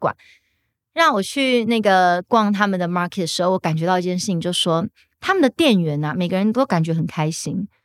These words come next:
就是不是说他们乐在工作的开心，就是一种他们就是很开心在那边聊天这样子，然后，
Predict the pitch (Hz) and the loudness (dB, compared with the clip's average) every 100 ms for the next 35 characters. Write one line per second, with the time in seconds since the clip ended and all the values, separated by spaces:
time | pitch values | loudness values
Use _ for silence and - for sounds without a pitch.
0 | _ - 359 403 339 240 247 311 320 294 | _ -8 -2 2 2 2 -2 -2 0 2
1 | 277 240 285 240 254 233 - 226 226 254 | 4 6 6 4 2 0 2 2 2 2
2 | 208 - _ 165 - 160 165 - 160 254 | 0 -2 _ -8 -2 -2 -2 -4 -4 -4
3 | 262 311 269 160 - - _ - 427 392 | -2 0 2 0 -2 -20 _ -8 -4 0
4 | 427 320 180 220 269 277 277 254 180 185 | 0 0 0 2 2 2 2 2 2 0
5 | 208 185 202 165 175 240 226 330 330 | -2 0 0 0 -2 -2 2 2 2